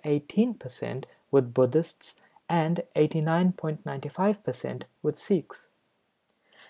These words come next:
Because of this, Singh pointed out that Indian society was like a honeycomb,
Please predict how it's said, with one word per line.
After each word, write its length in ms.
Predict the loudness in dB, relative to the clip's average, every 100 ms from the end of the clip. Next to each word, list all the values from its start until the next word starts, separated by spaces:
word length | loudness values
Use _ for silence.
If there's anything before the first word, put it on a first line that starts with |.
| 2
Because 340 | 4 8 8 8
of 200 | 6 4
this, 320 | -2 -2 -16 _ _ _
Singh 320 | 4 6 6
pointed 420 | 6 4 6 6 6
out 380 | 4 0 0
that 320 | -2 -4 -6 -2
Indian 400 | 6 6 6 4
society 640 | 2 0 2 2 2 2
was 220 | 4 2
like 180 | 2 -2
a 60 | -2
honeycomb, 720 | 4 6 6 2 -8 -10